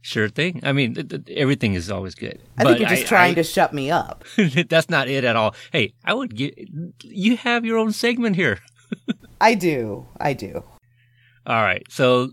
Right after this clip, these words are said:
Speaker 1: give it to us.
Speaker 2: Okay. So we start off with, um, I don't know if it, it, I wouldn't necessarily call it an Easter egg, but it's definitely tied into season one. We see the other half of the phone call that Counselor Blatt was talking about in the cafeteria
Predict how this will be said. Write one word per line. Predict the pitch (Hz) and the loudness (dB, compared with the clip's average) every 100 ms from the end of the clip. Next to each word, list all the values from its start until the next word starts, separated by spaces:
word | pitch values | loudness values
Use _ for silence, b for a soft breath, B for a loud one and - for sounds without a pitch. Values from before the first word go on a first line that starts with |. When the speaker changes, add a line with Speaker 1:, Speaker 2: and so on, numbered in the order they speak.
| - | -8
Speaker 1:
give | 117 117 107 | -2 0 0
it | 98 | -4
to | - 98 | -6 -8
us. | 101 - - _ _ _ - | -8 -12 -14 _ _ _ 6
Speaker 2:
Okay. | 254 254 - - | 6 6 0 -2
So | - 175 170 170 | 0 4 6 6
we | 160 160 | 6 2
start | - 214 208 | 2 2 4
off | 208 208 202 - - | 6 4 2 -4 -12
with, | 170 175 175 180 - B B B B - | 0 4 4 2 -6 B B B B -2
um, | 165 160 151 151 151 | 2 4 4 2 0
I | 160 | 2
don't | 160 151 | 2 2
know | |
if | 165 | 2
it, | |
it, | 131 156 156 - | 4 4 4 0
I | 143 | 2
wouldn't | 147 160 139 | 4 2 0
necessarily | 156 - 156 160 | -4 0 2 2
call | 165 160 | 2 2
it | 160 | 2
an | 170 | 0
Easter | 170 170 - 160 | -4 -4 0 2
egg, | 147 151 131 | 2 0 2
but | 147 | 2
it's | 143 143 | 2 0
definitely | - 147 151 127 151 147 147 | -2 -2 -2 -4 -2 -2 -2
tied | 151 143 147 | -2 0 0
into | 147 143 - 156 147 147 151 139 b b b | 0 -2 -2 -2 0 -2 -4 -8 b b b
season | - 214 180 170 180 | -6 -2 0 0 0
one. | 220 247 240 233 | 4 4 2 0
We | 175 185 | -2 -2
see | 180 185 180 | -2 -2 -2
the | 151 170 165 | -2 -2 2
other | 185 196 190 | 0 2 0
half | 170 220 - - - | 2 2 0 -4 -10
of | - 160 143 | 0 0 0
the | 151 | -4
phone | 165 160 165 | -4 -2 0
call | 156 143 | 2 2
that | 131 - | 0 -4
Counselor | 151 151 - 147 | -2 -2 -4 -6
Blatt | 139 147 143 | -2 -2 -2
was | 151 | -4
talking | - 143 135 143 | -6 -6 -6 -6
about | 139 135 - | -2 -2 -2
in | 139 | -6
the | 131 | -6
cafeteria | 139 127 - 147 135 131 139 165 | -8 -10 -10 -8 -6 -4 -4 -6